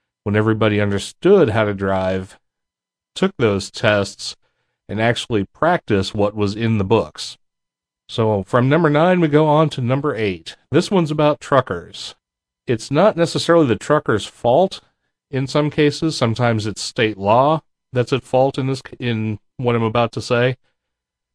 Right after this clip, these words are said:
But the thing that pisses me off, number eight, are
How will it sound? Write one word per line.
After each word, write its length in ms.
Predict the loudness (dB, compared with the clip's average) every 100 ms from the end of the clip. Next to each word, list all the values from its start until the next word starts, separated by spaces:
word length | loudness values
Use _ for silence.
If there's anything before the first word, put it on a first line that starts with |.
| _
But 280 | 0 0 0
the 100 | -2
thing 260 | 0 0 0
that 140 | 0
pisses 280 | -2 -2 -2
me 140 | 0
off, 260 | 2 0 0
number 300 | -2 -2 -2
eight, 340 | 2 2 0 -8 _ _ _ _
are 540 | 0 4 4 4 2